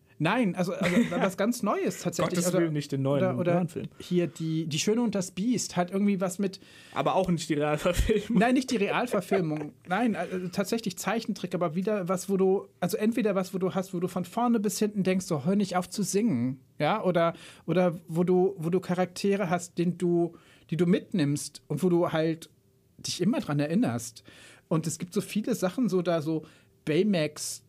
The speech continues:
Speaker 1: das war auch nett, aber das ist irgendwie nicht haften geblieben. Was so ein bisschen haften geblieben ist, ist tatsächlich, wie heißt die? Penelope hier aus, ähm, ach.
Speaker 2: Penelope?
Speaker 1: Ja, hier, äh,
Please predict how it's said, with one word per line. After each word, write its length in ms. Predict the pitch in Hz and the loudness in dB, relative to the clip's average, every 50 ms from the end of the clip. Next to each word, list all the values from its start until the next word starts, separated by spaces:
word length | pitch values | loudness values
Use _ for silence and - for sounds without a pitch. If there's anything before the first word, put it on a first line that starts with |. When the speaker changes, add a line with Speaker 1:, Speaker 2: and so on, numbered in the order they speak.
| _ - | _ -6
Speaker 1:
das 280 | 160 151 - - - _ _ | -6 -6 -4 -8 -10 _ _
war 300 | 139 139 147 185 190 143 | -4 0 0 0 2 2
auch 200 | 160 175 175 - | 0 -2 -2 0
nett, 400 | 165 180 294 - - - - - - _ | 0 0 0 -2 -6 -12 -14 -16 -10 _
aber 280 | - 165 165 175 175 175 | -4 0 0 0 0 0
das 300 | - - - 165 - - | -4 -6 -6 -6 -6 -6
ist 200 | 185 - - - | -8 -10 -8 -8
irgendwie 480 | 170 165 185 175 - 185 180 180 185 | -4 -4 -4 -2 -2 0 2 2 0
nicht 440 | 180 175 165 160 180 196 196 - - | 0 -2 -4 -2 -2 -2 -4 -4 -4
haften 360 | 220 262 - - - - 277 | -4 -4 -4 -8 -6 -4 -4
geblieben. 580 | 156 123 113 127 127 123 120 123 123 117 127 123 - _ _ _ | -2 -2 -4 -2 -2 -2 -2 -2 -2 -4 -4 -6 -8 _ _ _
Was 200 | - 175 208 - | -2 -2 -2 0
so 60 | - 254 | 0 0
ein 60 | 196 | 0
bisschen 260 | 214 208 - 202 165 | 0 0 0 0 0
haften 280 | 196 185 - - 196 170 | 0 -2 -2 -6 -6 -6
geblieben 400 | 175 - 175 180 180 165 175 170 | -4 -4 -2 -2 -2 -2 -4 -6
ist, 200 | 170 160 - - | -6 -6 -6 -6
ist 220 | 160 151 - - | -8 -8 -8 -6
tatsächlich, 500 | - - - - 180 175 175 156 - - _ _ _ _ - | -6 -6 -4 -4 -4 -4 -4 -6 -8 -10 _ _ _ _ -14
wie 100 | - 131 | -12 -8
heißt 300 | - 180 196 190 - - | -6 -6 -6 -6 -6 -6
die? 100 | 196 185 | -6 -6
Penelope 1000 | - - - 165 165 175 185 175 180 175 180 - - 175 170 175 175 175 170 175 - - _ _ _ _ _ - - - - - _ | -6 -6 -4 -2 0 0 2 2 2 0 0 0 2 4 4 4 4 2 0 -2 -6 -12 _ _ _ _ _ -14 -14 -14 -16 -20 _
hier 360 | _ - 175 165 165 165 - 139 | _ -4 -2 0 0 0 0 0
aus, 380 | 139 139 147 143 - - - - | 0 0 0 -2 -4 -10 -10 -6
ähm, 480 | - 143 143 139 143 151 151 151 151 139 - - _ _ - - - - - - - - - - - _ - | -4 -2 0 0 0 0 0 -2 -2 -4 -8 -14 _ _ -20 -20 -20 -20 -20 -20 -20 -20 -20 -20 -20 _ -4
ach. 500 | - 165 208 233 226 - - 107 - - | -2 0 0 0 0 -2 -4 -8 -14 -12
Speaker 2:
Penelope? 720 | - - 135 131 123 131 156 185 165 139 - - - 117 | -10 -8 -8 -6 -6 -6 -4 -4 -4 -6 -6 -10 -6 -2
Speaker 1:
Ja, 240 | 131 143 151 170 175 | 0 2 2 2 2
hier, 300 | 180 - - 180 165 165 | 0 -2 -2 0 0 0
äh, 140 | 165 147 147 | 0 0 -2